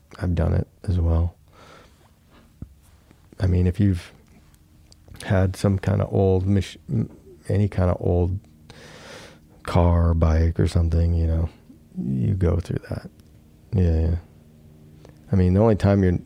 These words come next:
I've even seen people with new bikes, they have, they got a lemon or something and they go through that.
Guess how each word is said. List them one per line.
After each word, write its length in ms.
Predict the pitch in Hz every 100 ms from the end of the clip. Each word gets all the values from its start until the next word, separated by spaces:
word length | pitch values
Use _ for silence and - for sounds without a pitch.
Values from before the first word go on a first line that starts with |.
| -
I've 180 | 104 151
even 200 | 185 147
seen 200 | 190 165
people 240 | 190 190
with 140 | 180
new 220 | 107 147 185
bikes, 380 | 92 76 -
they 140 | 85 80
have, 180 | 76 85 -
they 140 | 101
got 220 | 95 104
a 60 | 90
lemon 460 | 69 85 135 87
or 120 | 76 78
something 360 | - 90 87
and 220 | 85 82
they 140 | 82 82
go 180 | 82 78
through 200 | 92 85
that. 260 | - -